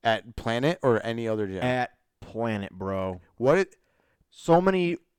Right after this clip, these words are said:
Speaker 1: What is wrong with
Speaker 2: Booties.
Speaker 1: Planet Fitness to where they can't, like, contain that? Because I walk in like, "Oh, I can't wait to work." Oh,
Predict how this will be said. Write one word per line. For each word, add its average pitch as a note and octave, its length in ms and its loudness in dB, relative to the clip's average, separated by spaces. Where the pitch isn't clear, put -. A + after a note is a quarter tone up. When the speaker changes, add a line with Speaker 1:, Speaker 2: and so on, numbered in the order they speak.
Speaker 1:
What C3+ 220 4
is C#3 120 8
wrong A3 180 10
with G3 100 6
Speaker 2:
Booties. - 100 -8
Speaker 1:
Planet E3+ 240 6
Fitness B2+ 400 -2
to A#2 120 -6
where A#2+ 160 4
they A#2+ 140 2
can't, C3+ 360 -6
like, A#2 180 -4
contain A2 540 -8
that? E2+ 240 -8
Because G#2+ 280 -8
I D#3 140 6
walk E3+ 320 8
in D3 240 -4
like, G#2 300 -6
"Oh, E4+ 180 10
I D4+ 60 2
can't C#4+ 220 -2
wait C4+ 160 -2
to B3 80 -4
work." B3+ 200 2
Oh, F3+ 360 8